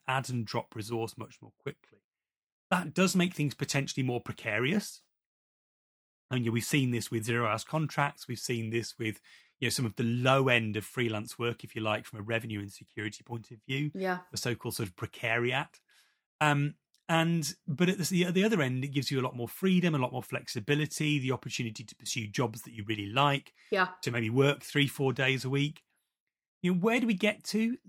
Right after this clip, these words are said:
Speaker 1: There will still be jobs, right? There will still be companies that want to employ fifty thousand people because that's the most efficient way to do what they do and that's their strategy. But I think more and more,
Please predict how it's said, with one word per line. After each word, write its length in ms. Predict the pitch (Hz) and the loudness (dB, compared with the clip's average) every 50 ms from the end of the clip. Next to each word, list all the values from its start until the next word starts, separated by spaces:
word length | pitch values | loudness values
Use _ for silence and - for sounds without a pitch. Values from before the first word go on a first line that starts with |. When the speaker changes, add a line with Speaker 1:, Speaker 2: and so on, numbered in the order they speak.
| 185 190 _ _ _ 202 180 175 _ _ 175 | -18 -18 _ _ _ -20 -20 -20 _ _ 2
Speaker 1:
There 120 | 180 185 | 2 4
will 120 | 208 202 | 4 2
still 220 | - - - 202 165 | 0 2 2 2 4
be 100 | 147 139 | 4 2
jobs, 400 | 113 - 110 98 101 _ - - - | 2 0 -6 -8 -8 _ -18 -10 -4
right? 220 | 127 131 135 - | -4 -4 -2 -2
There 140 | 147 143 143 | 0 0 2
will 100 | 147 156 | 2 0
still 340 | 143 - - - 196 185 165 | -2 -2 0 2 2 2 4
be 120 | 135 151 135 | 2 0 -2
companies 520 | - - 127 120 107 - 110 113 113 110 - | -2 -2 -4 -4 -4 -6 -6 -4 -4 -4 -4
that 140 | 123 113 | -6 -6
want 220 | 104 113 123 127 - | -4 -4 -4 -4 -4
to 100 | - 110 | -8 -8
employ 360 | 107 101 - - 110 107 107 | -8 -8 -6 -4 -4 -2 -2
fifty 360 | 101 - 165 147 - 143 120 | -2 -2 -4 -2 -2 -4 -6
thousand 500 | - - 127 117 110 110 101 101 104 95 | 0 2 2 2 2 0 -2 -6 -8 -6
people 380 | - 117 113 - - - 113 101 | -4 -6 -6 -4 -4 -4 -4 -4
because 260 | 104 101 - 110 101 | -4 -6 -6 -6 -2
that's 220 | 113 113 - - | -2 -2 -4 -4
the 80 | - 117 | -12 -12
most 180 | 110 104 - - | -12 -12 -12 -16
efficient 420 | 107 - - 147 - - - 123 | -12 -4 -4 -4 -4 -4 -8 -8
way 160 | 117 110 110 110 | -6 -6 -6 -6
to 120 | - 110 | -6 -8
do 220 | 98 - 120 117 | -4 -2 -2 0
what 240 | 110 107 107 - - | 0 -2 -4 -6 -6
they 160 | - 104 101 | -8 -8 -8
do 260 | 98 - 104 104 107 98 | -8 -8 -8 -8 -8 -8
and 100 | 98 101 | -8 -10
that's 220 | 104 - - - | -12 -12 -14 -20
their 140 | _ 117 101 | _ -20 -18
strategy. 540 | - - - 117 - _ - 120 _ _ _ _ _ _ _ _ _ _ _ _ _ _ _ _ _ _ _ _ 143 127 - | -16 -14 -12 -14 -14 _ -20 -20 _ _ _ _ _ _ _ _ _ _ _ _ _ _ _ _ _ _ _ _ _ _ 2
But 260 | 190 185 190 - - _ - - | 2 2 2 2 -4 _ -4 -2
I 80 | 180 | -2
think 400 | 180 - 269 277 240 190 185 196 | -2 0 -2 -2 -2 -2 -2 2
more 320 | 190 190 208 220 220 208 190 | 2 4 4 6 6 6 6
and 80 | 180 | 6
more, 600 | 175 180 196 196 170 135 117 110 107 110 123 - | 4 4 2 2 2 2 0 0 0 -2 -6 -8